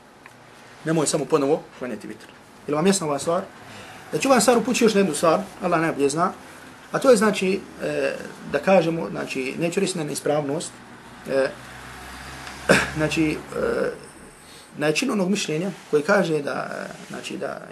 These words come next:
i u Ramazanu i van Ramazana, da noćni namaz nije ograničen.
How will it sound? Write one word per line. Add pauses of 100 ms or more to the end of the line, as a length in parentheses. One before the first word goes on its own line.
i
u
Ramazanu
i
van
Ramazana, (160)
da (120)
noćni
namaz
nije
ograničen.